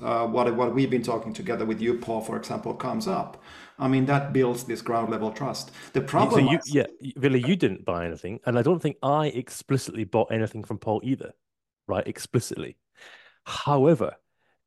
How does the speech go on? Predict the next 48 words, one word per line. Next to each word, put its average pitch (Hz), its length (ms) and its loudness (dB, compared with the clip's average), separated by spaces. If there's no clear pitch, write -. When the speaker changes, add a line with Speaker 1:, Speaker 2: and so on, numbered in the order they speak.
Speaker 2:
right, 117 280 4
I 139 100 4
could 143 220 0
name 131 580 0
quite 156 320 0
a 143 60 -4
few 139 240 -2
multi, 135 500 -2
multi-million 131 1160 -2
euro 127 340 2
deals 110 720 -2
that 117 320 2
Nordea 120 640 4
did 170 360 6
during 156 380 0
our 131 220 -2
time 95 480 -10
buy, 104 520 4
right? 104 280 2
So 147 160 2
that's 147 380 0
the, 147 180 0
yeah, 131 160 4
and 131 100 2
then 131 160 2
people 175 240 0
would 147 100 4
ask 143 220 -4
me, 131 60 -4
"Oh, 139 40 -4
what 143 120 -2
do 151 60 -4
you 131 60 -6
think?" 123 300 -12
I 120 80 -6
think, - 200 -6
I, 131 140 2
and 131 160 4
I 147 60 6
would 135 100 2
go, 131 80 4
"Yeah, 170 220 4
I 147 60 0
think 123 320 -10
that's 117 120 -10
a 110 40 -4
good 127 100 4
idea." 170 240 2